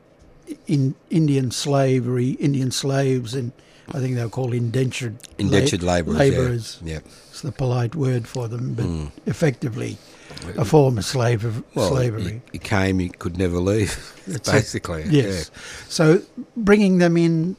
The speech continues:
Speaker 1: to Fiji alongside the indigenous Itaoke Fijians presented the locals with a dilemma of sorts.
Speaker 2: Mm.
Speaker 1: What's gonna happen to these people? Are they going to stay?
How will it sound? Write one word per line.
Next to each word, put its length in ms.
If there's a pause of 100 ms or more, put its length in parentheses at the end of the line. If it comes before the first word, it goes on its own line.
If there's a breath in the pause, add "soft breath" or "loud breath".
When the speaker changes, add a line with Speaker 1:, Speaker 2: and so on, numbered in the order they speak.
Speaker 1:
to 120
Fiji 540
alongside 680
the 140
indigenous 840 (680 loud breath)
Itaoke 720
Fijians 1000 (480 loud breath)
presented 580 (440)
the 120
locals 600
with 240
a 200 (1200 soft breath)
dilemma 400
of 200
sorts. 440 (200)
Speaker 2:
Mm. 320 (100)
Speaker 1:
What's 320
gonna 220
happen 300
to 60
these 300
people? 480
Are 80
they 160
going 220
to 80
stay? 560